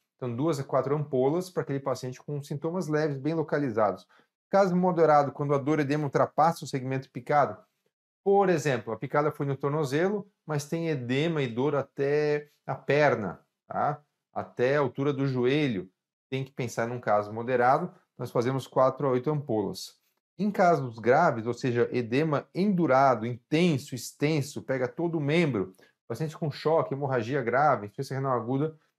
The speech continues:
aí a dose é mais alta, doze ampolas. É assim que tratamos o acidente hipotrópico. Importante lembrar,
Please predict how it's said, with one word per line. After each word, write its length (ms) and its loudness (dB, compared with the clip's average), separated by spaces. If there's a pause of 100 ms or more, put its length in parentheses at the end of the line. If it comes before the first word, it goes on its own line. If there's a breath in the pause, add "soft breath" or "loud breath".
(120)
aí 120 0
a 40 4
dose 260 2
é 20 -4
mais 240 -2
alta, 340 0 (800)
doze 220 0
ampolas. 580 -12 (260)
É 60 -8
assim 160 -6
que 60 -8
tratamos 360 -2
o 40 -6
acidente 240 -10
hipotrópico. 480 -2
Importante 420 -6
lembrar, 400 -2